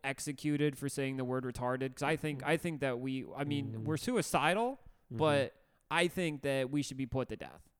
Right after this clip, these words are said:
Speaker 2: Yeah, absolutely.
Speaker 1: I think that's only fair.
Speaker 2: I mean, it's just like, you know,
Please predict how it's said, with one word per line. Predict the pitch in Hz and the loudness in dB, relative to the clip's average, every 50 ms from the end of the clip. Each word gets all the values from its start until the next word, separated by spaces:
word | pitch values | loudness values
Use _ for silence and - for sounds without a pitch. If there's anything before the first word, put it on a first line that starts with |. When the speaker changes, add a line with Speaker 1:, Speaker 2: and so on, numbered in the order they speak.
| - - | -16 -10
Speaker 2:
Yeah, | 359 359 - - - - 202 | -8 -6 -6 -8 -8 -10 -12
absolutely. | - - - 160 180 240 247 - 143 | -10 -8 -8 -6 -6 -4 -2 0 0
Speaker 1:
I | 147 | 0
think | 160 160 151 | 2 2 2
that's | 151 139 - | 2 2 2
only | 147 139 135 135 123 | 0 -2 -2 -4 -4
fair. | - 113 92 69 - - _ _ _ _ _ _ _ _ - | -6 -8 -10 -10 -14 -18 _ _ _ _ _ _ _ _ -4
Speaker 2:
I | 175 185 202 | -4 -2 -2
mean, | 202 202 196 196 190 185 - | -2 -2 -2 -4 -6 -4 -6
it's | 202 190 - | -6 -6 -4
just | - 202 180 - 190 | -6 -6 -4 -2 0
like, | 180 170 165 160 156 139 - - - | 2 4 4 4 2 0 -2 -10 -16
you | - - 165 160 135 | -12 -4 -2 -2 0
know, | 113 110 113 113 | 0 0 -2 -2